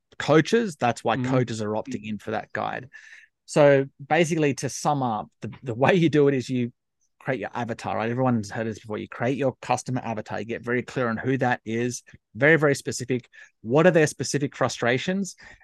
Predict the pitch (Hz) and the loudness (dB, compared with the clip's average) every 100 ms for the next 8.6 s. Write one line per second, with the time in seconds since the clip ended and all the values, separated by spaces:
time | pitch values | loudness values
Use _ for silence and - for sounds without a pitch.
0 | - 117 _ - 110 - 127 143 147 165 | -12 -12 _ -6 -4 0 2 4 2 2
1 | 170 160 - - 107 101 101 - 160 170 | 0 -2 -8 -12 -8 -6 -4 0 4 4
2 | 170 156 - - _ _ - 123 135 139 | 4 0 -8 -20 _ _ -4 0 2 2
3 | 120 135 120 - 127 123 120 113 120 - | 0 -2 -2 -2 0 0 0 0 0 -4
4 | _ _ 120 107 - - 143 - 131 160 | _ _ -6 -6 -4 -4 -4 -2 0 2
5 | 180 175 110 156 - 185 170 151 131 147 | 4 4 2 -2 -4 -4 -2 0 0 -2
6 | - 131 127 120 - 156 127 127 156 151 | -2 0 0 0 0 0 0 -6 -4 0
7 | 151 147 147 135 170 151 131 131 127 - | 2 2 2 2 2 4 2 2 2 -2
8 | 135 - 123 107 - 104 | -6 -6 -4 -4 -6 -12